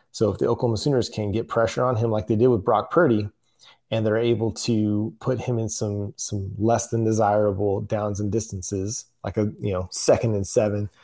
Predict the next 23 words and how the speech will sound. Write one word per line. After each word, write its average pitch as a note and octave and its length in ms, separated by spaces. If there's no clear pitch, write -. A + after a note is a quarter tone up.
third B2 280
and G#2 180
ten, G2+ 520
second A2+ 400
and G#2 180
long, G2+ 320
third A2 220
and G#2 140
long, G2+ 360
these B2 160
are A2+ 40
gonna A2 120
be G#2 100
huge A#2 320
for - 80
the G#2 120
Oklahoma G2+ 280
Sooners G2 260
defense G2+ 640
because G2 640
that, A2+ 200
I A2 40
mean, F#2+ 260